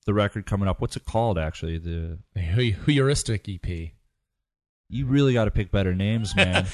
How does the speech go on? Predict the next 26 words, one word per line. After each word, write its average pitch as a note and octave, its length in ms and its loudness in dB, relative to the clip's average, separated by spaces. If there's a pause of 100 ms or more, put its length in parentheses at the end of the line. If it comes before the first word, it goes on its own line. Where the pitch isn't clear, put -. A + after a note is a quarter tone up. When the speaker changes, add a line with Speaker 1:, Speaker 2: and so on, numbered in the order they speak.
Speaker 2:
<laughs> - 160 -16
No, A3+ 160 0
the G3+ 100 4
whole G#3 160 4
thing G3 220 -2
is F3+ 140 -2
that, D3 120 -2
like, C#3 340 -2
I'm C3+ 220 -2
really D3+ 260 -2
big C3 300 0
on, A#2+ 120 -2
like, G2+ 220 -6
weird G#2 480 -6
vocabulary. A#2+ 800 -4 (720)
Like, A2 320 -4
I A#2 100 0
like B2 360 2
one A#2+ 540 -2
word A2+ 280 0
that G#2 160 -6
can G2 180 -6
mean G2 180 -6
something F2+ 400 -8
really F2 440 -10 (640)
intense. F2+ 600 -8